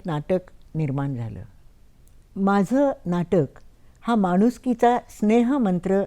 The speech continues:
जपणारं नाटक आहे असं मला वाटतं. एक तुरुंगाची कोठडी आहे, त्यात खून केल्याच्या आरोपाखाली असलेले तीन कैदी एकत्र आहेत.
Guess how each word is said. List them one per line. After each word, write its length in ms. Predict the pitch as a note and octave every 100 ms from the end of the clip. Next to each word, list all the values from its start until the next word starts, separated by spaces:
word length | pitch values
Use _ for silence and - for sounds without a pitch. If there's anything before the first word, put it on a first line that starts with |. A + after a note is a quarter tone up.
| E3
जपणारं 440 | E3+ E3 F3 F#3 F#3
नाटक 320 | D3+ C#3+ E3+ -
आहे 400 | D3+ C3 D3+ - - - - -
असं 200 | F3 -
मला 220 | E3 D3+
वाटतं. 320 | C#3 A2+ - - - - - - - - - - - - - -
एक 240 | F#3+ - -
तुरुंगाची 480 | G3 G#3 G3+ G3+ G#3
कोठडी 480 | D3+ C#3+ E3+ F3
आहे, 140 | D3+ B2 - _ - - - -
त्यात 360 | A3+ C4+ - - - - - -
खून 340 | - C#4+ E4 D#4+
केल्याच्या 460 | A3 G#3 G#3 A3+ A3+ -
आरोपाखाली 800 | F3 F3+ F#3+ G3+ F#3+ F3+ F3+ F#3 -
असलेले 440 | E3 - F3+ F3+ F#3
तीन 340 | - A#3 B3+
कैदी 500 | - D#3 D#3+ F3 C#3 - _ - - -
एकत्र 380 | F3+ D#3 E3 D#3+
आहेत. 420 | D3 C3 C3 -